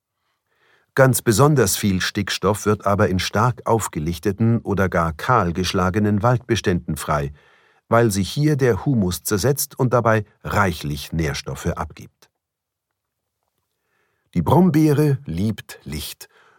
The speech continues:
und ist deshalb auch immer ein Indikator für unnatürliche Verhältnisse im Wald, denn ihre auffälligen Blüten möchten von Insekten bestäubt werden, was verrät, dass sie eigentlich in die Offenlandschaft gehört.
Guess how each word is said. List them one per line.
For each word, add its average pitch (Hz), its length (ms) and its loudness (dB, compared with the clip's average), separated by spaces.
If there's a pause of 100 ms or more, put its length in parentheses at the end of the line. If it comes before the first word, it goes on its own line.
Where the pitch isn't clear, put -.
(100)
und 123 200 2
ist 131 140 0
deshalb 135 360 2
auch 107 240 0
immer 127 300 4
ein 135 160 2
Indikator 101 720 -2
für 104 360 -2
unnatürliche 139 800 -2
Verhältnisse 90 640 -4
im 82 200 -4
Wald, 78 320 -2 (640)
denn 92 240 2
ihre 87 480 -4
auffälligen 92 580 0
Blüten 98 500 0 (220)
möchten 101 460 0
von 120 220 -2
Insekten 123 600 -2
bestäubt 90 520 -4
werden, 139 280 -6 (480)
was 71 160 -6
verrät, 78 460 -2 (200)
dass - 140 -6
sie - 140 -2
eigentlich 92 580 0
in 104 100 0
die 101 160 0
Offenlandschaft 69 800 -4
gehört. 62 400 -12